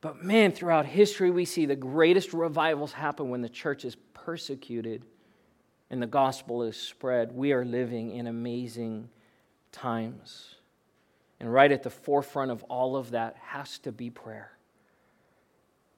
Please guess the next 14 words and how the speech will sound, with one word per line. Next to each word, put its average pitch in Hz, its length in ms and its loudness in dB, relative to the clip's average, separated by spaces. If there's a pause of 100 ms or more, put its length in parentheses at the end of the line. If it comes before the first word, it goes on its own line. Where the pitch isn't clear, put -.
(340)
In 143 120 -2
our 156 300 2
hearts, 135 420 0
in 135 280 -8
our 147 260 2
lives, 135 400 2
in 131 120 -6
our 147 200 0
personal 151 580 -4
walk 139 320 2
and 131 100 -6
relationship 131 640 -4
with 127 120 -8
Jesus, 131 440 -8